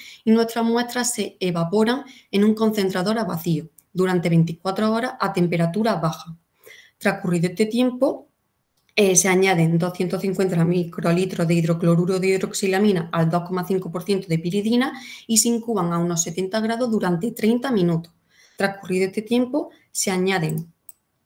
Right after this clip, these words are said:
eh, doscientos cincuenta microlitros de H M D S más veinticinco microlitros de T F A y se incuban a cincuenta grados durante treinta minutos. Transcurrido este tiempo, las muestras se centrifugan durante dos minutos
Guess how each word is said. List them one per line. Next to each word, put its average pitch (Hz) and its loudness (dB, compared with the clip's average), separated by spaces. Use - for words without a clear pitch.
eh, 175 0
doscientos 196 0
cincuenta 196 2
microlitros 185 0
de 165 0
H 180 -2
M 190 0
D 208 2
S 285 0
más 214 2
veinticinco 180 0
microlitros 202 -2
de 165 2
T 170 -4
F 226 0
A 247 0
y 220 2
se 214 0
incuban 208 0
a 170 2
cincuenta 180 0
grados 247 -2
durante 175 -2
treinta 190 0
minutos. 160 -4
Transcurrido 170 -2
este 175 -4
tiempo, 254 -2
las 185 0
muestras 185 0
se 175 -4
centrifugan 175 0
durante 165 2
dos 170 0
minutos 190 2